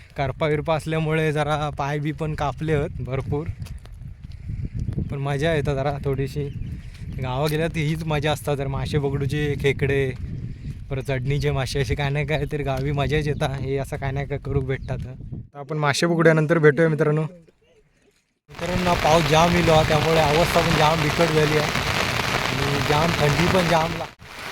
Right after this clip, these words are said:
तर बघा मया इकडे अजून लावता वा-, आपले हे, तर पाऊस पण जामच इलो आहे बाबा,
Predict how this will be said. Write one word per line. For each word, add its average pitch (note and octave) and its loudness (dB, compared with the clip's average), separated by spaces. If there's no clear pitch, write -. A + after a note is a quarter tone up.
तर D#3+ 10
बघा D#3 8
मया D#3 8
इकडे E3+ 6
अजून E3+ 6
लावता E3 6
वा-, D#3+ 6
आपले C#3+ 2
हे, C#3+ 4
तर D#3+ 2
पाऊस D#3+ 6
पण F3 2
जामच E3+ 4
इलो D#3 6
आहे D3 6
बाबा, C#3+ 4